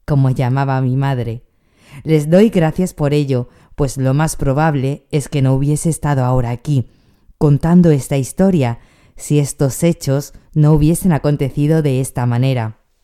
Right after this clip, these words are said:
Para mí, él no era un extraño, puesto que desde muy pequeña, diría que desde que estaba en el vientre de mi madre,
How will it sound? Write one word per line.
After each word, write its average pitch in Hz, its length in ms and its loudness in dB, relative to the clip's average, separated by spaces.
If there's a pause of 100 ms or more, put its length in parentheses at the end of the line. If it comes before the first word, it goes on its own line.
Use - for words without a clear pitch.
(1200)
Para 143 260 0
mí, 170 380 4 (400)
él 233 180 6
no 190 120 10
era 160 200 4
un 147 120 4
extraño, 143 680 0
puesto 156 440 -2
que 147 100 -2
desde 147 300 0
muy 165 240 6
pequeña, 156 580 0 (240)
diría 170 440 2
que 185 120 2
desde 147 320 0
que 147 80 -2
estaba 196 300 0
en 220 80 8
el 151 120 2
vientre 160 380 2
de 139 80 0
mi 139 160 2
madre, 151 560 -2